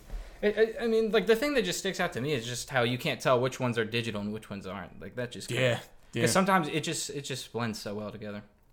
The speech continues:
Speaker 2: It's impressive.
Speaker 1: All right, next track. Uh, which track is this?
Speaker 2: An Echo, A Stain. Lead us off on that one.
Speaker 1: Sure. Um, so it starts off with this really kinda demonic sounding stuff, and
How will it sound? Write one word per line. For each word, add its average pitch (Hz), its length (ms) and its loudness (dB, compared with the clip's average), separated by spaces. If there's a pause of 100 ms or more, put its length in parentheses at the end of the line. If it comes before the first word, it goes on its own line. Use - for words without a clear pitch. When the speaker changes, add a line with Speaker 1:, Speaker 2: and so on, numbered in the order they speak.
(180)
Speaker 2:
It's - 80 -8
impressive. 104 440 -4 (1040)
Speaker 1:
All 117 60 -2
right, 92 100 -6 (180)
next 147 200 -8
track. 104 360 -2
Uh, 107 220 0 (260)
which - 220 -6
track 135 240 0
is 127 100 -4
this? 135 380 -6
Speaker 2:
An 110 80 -4
Echo, 143 420 4
A 131 60 4
Stain. 110 540 0 (1120)
Lead 120 100 -2
us 107 120 -2
off 101 180 -4
on 95 80 -8
that 98 120 -8
one. 101 100 -12 (520)
Speaker 1:
Sure. 107 320 -6 (140)
Um, 123 320 2 (1120)
so 156 100 -2
it - 80 -4
starts 196 280 0
off 156 180 4
with 143 100 -4
this 117 160 -8
really 139 440 -2
kinda 120 200 -4
demonic 107 500 -4
sounding 135 340 -6
stuff, 147 480 -6
and 104 280 -6